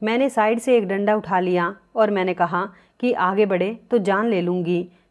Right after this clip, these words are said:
मेरी दोस्त भी मेरे पीछे छुप गई और उससे कहने लगी कि तुम यहाँ क्या कर रहे हो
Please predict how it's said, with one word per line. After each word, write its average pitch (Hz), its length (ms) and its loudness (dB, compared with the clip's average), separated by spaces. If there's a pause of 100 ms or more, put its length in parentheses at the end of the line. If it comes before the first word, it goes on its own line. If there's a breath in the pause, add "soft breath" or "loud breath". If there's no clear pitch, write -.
मेरी 220 280 2
दोस्त 185 320 -4
भी 208 100 -2
मेरे 190 240 -2
पीछे 196 300 -4
छुप 202 260 -6
गई 175 300 0 (340 soft breath)
और 220 180 6
उससे 208 260 0
कहने 196 320 -2
लगी 180 340 -2 (320 soft breath)
कि 254 80 0
तुम 285 240 2
यहाँ 208 300 -2
क्या 220 200 2
कर 220 160 -2
रहे 185 260 -2
हो 180 340 0